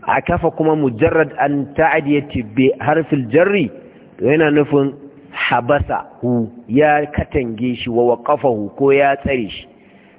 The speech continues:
Gashi da Allah yake cewa, ah, abin nan, "Wal hadiya ma'kufan", ai wal hadiya mahbusan kenan, wa mawqufan. Da hadaya ta zama an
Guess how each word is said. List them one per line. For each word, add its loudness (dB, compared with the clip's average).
Gashi 0
da 6
Allah 4
yake -2
cewa, 2
ah, 4
abin 2
nan, 0
"Wal 4
hadiya 2
ma'kufan", 0
ai 2
wal 2
hadiya 2
mahbusan 0
kenan, -2
wa 4
mawqufan. 0
Da 2
hadaya 2
ta -4
zama -2
an -2